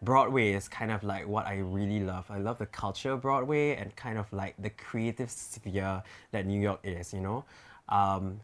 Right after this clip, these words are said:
so that is kind of one of the things I u-, I try to go every once in a while to kind of catch up on watching musicals as well. Um, but at the same time, back then, I have many friends. I have friends who have been,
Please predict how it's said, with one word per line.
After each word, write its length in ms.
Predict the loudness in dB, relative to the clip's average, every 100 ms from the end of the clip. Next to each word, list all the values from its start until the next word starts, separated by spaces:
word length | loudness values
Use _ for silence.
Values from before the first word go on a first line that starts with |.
| -14
so 480 | 0 4 6 6 8
that 220 | 8 8
is 120 | 4
kind 260 | 0 2 2
of 80 |
one 180 | 2 2
of 60 | 2
the 60 |
things 280 | 0 -2 -2
I 80 | -4
u-, 260 | -4 -2 -2
I 120 | -2
try 420 | -2 10 12 12 12
to 120 | 8
go 300 | 6 8 8
every 320 | 6 4 4
once 280 | 4 4 2
in 60 |
a 80 | 2
while 420 | 4 6 8 6 4
to 220 | 0 -2
kind 200 | 0 -2
of 80 | -2
catch 260 | -4 -4
up 120 | -4 -4
on 120 | -2
watching 280 | -2 -2 0
musicals 440 | 0 0 -2 -2
as 160 | -4 -4
well. 280 | 0 0 -2 -14 -18 -6
Um, 420 | 2 4 6 6
but 180 | 4 4
at 100 | 2
the 60 | 2
same 220 | 0 0
time, 480 | 2 2 2 -6 -8
back 260 | 0 2 4
then, 180 | 2 0
I 40 |
have 140 | 0
many 220 | 2 2 2
friends. 460 | 0 -4 -4 -6
I 60 | -4
have 100 | -4
friends 420 | 0 2 2 -4
who 200 | -4 -4
have 380 | -2 4 4 2 -2
been, 300 | 2 2